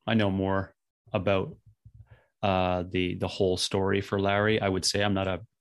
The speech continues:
you know, an expert or a historian on it, but, uh, I think it was purposely done in order to, as you'll see when you watch the show,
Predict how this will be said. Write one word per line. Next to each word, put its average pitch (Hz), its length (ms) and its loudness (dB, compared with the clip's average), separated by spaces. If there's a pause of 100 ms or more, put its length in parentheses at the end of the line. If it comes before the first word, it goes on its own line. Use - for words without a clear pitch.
you 101 80 -2
know, 90 180 -4 (420)
an 101 140 0
expert 90 340 -2
or 90 120 -2
a - 40 -4
historian 92 540 0
on 87 140 -2
it, 87 120 -6
but, 90 240 -6
uh, 90 220 -2 (760)
I 123 80 2
think 123 200 2
it 117 40 4
was 101 120 2
purposely - 520 -2
done 95 560 -2 (640)
in 107 160 0
order 101 220 2
to, 95 320 -2 (240)
as 104 180 0
you'll 104 120 2
see 120 320 2
when 107 160 -2
you 135 120 4
watch 143 320 2
the 139 80 2
show, 123 520 4